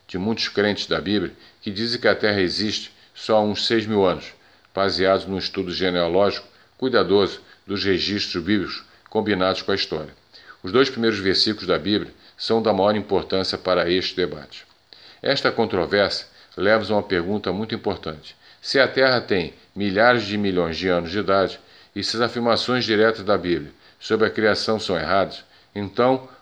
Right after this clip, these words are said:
como se pode acreditar nas outras declarações da Bíblia? Esta questão é válida, e a controvérsia, à volta dela, montou o palco para abordar ciência versus religião prevalecente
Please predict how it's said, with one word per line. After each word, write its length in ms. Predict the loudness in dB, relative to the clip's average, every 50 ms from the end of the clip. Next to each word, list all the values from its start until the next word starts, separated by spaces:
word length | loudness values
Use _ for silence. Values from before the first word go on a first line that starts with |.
| _ -6
como 180 | -4 -4 -2
se 160 | -2 0 0
pode 280 | 0 2 2 2 4 2
acreditar 540 | 0 0 -2 -2 -2 -4 -2 0 0 2 2
nas 240 | 2 0 -2 0 0
outras 220 | -2 -2 -2 -2
declarações 640 | -2 -2 0 2 2 2 2 0 0 -2 -4 -2 0
da 120 | -2 -2
Bíblia? 320 | 0 0 0 -2 -2 -6 -18 _ _ _ _ -20 -20 -20 -20 -20 -20 _ _ -2
Esta 320 | 0 2 2 2 0 -2 0
questão 400 | 0 -2 -2 0 0 0 2 2
é 40 |
válida, 340 | 2 4 4 2 2 0 -4 -14 -20 _ _ -20 -20 _ _ _
e 160 | -2 0 0
a 60 | 0
controvérsia, 720 | 0 -2 -6 -2 0 -2 0 2 4 2 2 2 -2 -6 -8 -4
à 180 | 2 2 4 4
volta 400 | 2 0 0 0 0 2 0 -2
dela, 360 | 0 0 2 2 0 0 -4 -10 -16 _ _ _ _ _
montou 440 | -4 0 0 0 0 2 2 2 2
o 40 | 2
palco 420 | 0 2 2 2 2 0 -2 -2
para 160 | 0 2 2 2
abordar 480 | 0 0 -2 -2 0 0 0 0 0
ciência 880 | 0 -2 -4 -4 -4 -4 -4 -4 -2 0 0 0 0 -2 -4 -6 -6 -10 -10 _ _ _ _
versus 460 | -12 -4 0 2 2 2 2 -2 -6 -4
religião 680 | -2 -2 0 0 0 0 0 0 2 2 0 0 -4 -8 -20 -20 -20 -20 _ _ -4
prevalecente 960 | 0 2 2 2 4 2 2 2 2 2 0 0 0 0 -2 -2 -4 -8 -14